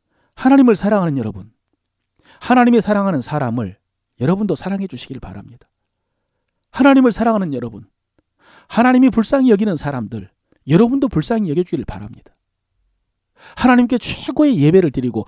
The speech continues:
최고의 섬김을 드리고 싶은 여러분, 그것 때문에 사람들에게 함부로 대하고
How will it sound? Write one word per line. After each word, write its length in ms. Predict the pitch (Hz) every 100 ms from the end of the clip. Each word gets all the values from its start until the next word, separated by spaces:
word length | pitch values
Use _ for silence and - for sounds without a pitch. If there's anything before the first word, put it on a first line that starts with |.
| -
최고의 520 | - - - 285 269 233
섬김을 440 | - 330 330 269
드리고 240 | 180 190
싶은 400 | 156 - 208 95
여러분, 380 | 113 131 185 95 _ _ _ _ _ _ _ _ _ _ -
그것 320 | 190 269 -
때문에 360 | 233 185 165 -
사람들에게 560 | - 185 185 156 143 123
함부로 360 | 123 311 320 233
대하고 440 | 110 98 - -